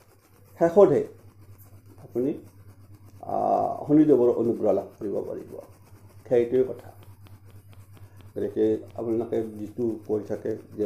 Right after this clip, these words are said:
যে শনি বা শনি গ্ৰহ আৰু ৰবি একেলগে থাকিলেই লগে আপোনালোকৰ মানে খুব বেয়া সময় আহিব, বগা-, বেয়া দিন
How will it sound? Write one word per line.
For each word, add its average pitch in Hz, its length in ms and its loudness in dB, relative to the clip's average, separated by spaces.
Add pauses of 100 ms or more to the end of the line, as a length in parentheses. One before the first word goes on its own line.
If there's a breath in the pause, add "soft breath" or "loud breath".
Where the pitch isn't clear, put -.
(160)
যে 104 140 -6 (100)
শনি 117 180 0 (720 soft breath)
বা 107 140 0 (540)
শনি 113 200 2
গ্ৰহ 107 300 2 (120)
আৰু 110 220 4
ৰবি 107 320 -4
একেলগে 110 420 0
থাকিলেই 113 680 0
লগে 107 420 -2
আপোনালোকৰ 110 760 -2 (580 soft breath)
মানে 110 180 0 (120)
খুব 131 220 -4
বেয়া 120 300 8
সময় 113 280 2
আহিব, 104 260 0 (160)
বগা-, 107 440 0
বেয়া 110 220 6
দিন 117 220 0